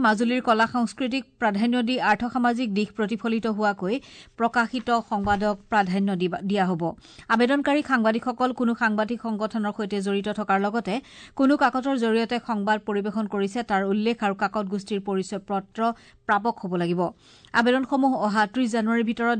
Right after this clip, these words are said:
ডিম্বেশ্বৰ দত্ত, সম্পাদক, মাজুলী জিলা সাংবাদিক সন্থা, মাজুলী ৰোড, ডাকঘৰ কমলাবাৰী, সাত আঠ পাঁচ এক শূন্য ছয় ঠিকনাত প্ৰেৰণ কৰিব লাগিব। দুহেজাৰ ছয় চনৰ পৰা প্ৰৱৰ্তন কৰা এই বঁটা এটা স্বৰ্ণ পদক, গ্ৰন্থৰ টোপোলা, মানপত্ৰ, অংগ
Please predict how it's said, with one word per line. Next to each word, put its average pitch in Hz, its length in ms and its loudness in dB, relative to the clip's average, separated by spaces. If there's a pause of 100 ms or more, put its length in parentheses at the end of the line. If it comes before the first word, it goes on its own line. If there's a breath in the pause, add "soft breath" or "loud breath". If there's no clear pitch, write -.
ডিম্বেশ্বৰ 214 500 0
দত্ত, 196 200 -4 (220)
সম্পাদক, 202 460 0 (120)
মাজুলী 196 380 0
জিলা 196 260 0
সাংবাদিক 190 380 -4
সন্থা, 196 280 -2 (500 loud breath)
মাজুলী 226 440 4
ৰোড, 233 160 4 (160)
ডাকঘৰ 202 440 0
কমলাবাৰী, 214 520 2 (420 loud breath)
সাত 247 220 4 (100)
আঠ 277 100 2 (200)
পাঁচ 226 220 4 (300)
এক 240 140 -4
শূন্য 233 200 2 (180)
ছয় 226 160 0
ঠিকনাত 208 440 -2
প্ৰেৰণ 226 340 0
কৰিব 175 180 -2 (100)
লাগিব। 170 180 -2 (500 loud breath)
দুহেজাৰ 269 400 4
ছয় 262 240 2
চনৰ 240 360 0
পৰা 240 200 2 (400 soft breath)
প্ৰৱৰ্তন 240 480 2
কৰা 233 140 4 (160)
এই 226 120 0
বঁটা 220 240 -2 (140)
এটা 208 180 -2 (540 soft breath)
স্বৰ্ণ 247 260 2 (100)
পদক, 226 300 -2
গ্ৰন্থৰ 208 360 0
টোপোলা, 220 320 0 (180)
মানপত্ৰ, 220 440 -2 (240)
অংগ 208 120 -2